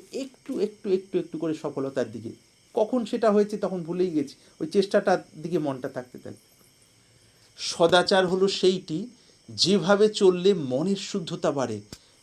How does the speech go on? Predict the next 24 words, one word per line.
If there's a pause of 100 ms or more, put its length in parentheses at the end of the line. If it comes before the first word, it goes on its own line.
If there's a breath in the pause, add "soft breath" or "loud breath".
শরীরের
সুস্থতার (220)
ভাব
আসে, (1160)
উদারতা
বাড়ে (960)
এবং
সবার
প্রতি
একটা
স্বাভাবিক
আন্তরিকতা।
আন্তরিকতার
ভাব
দেখানো
একটা
জিনিস,
নকল। (840 soft breath)
আর
আসল
ভেতর
থেকে
ফুটে
ওঠা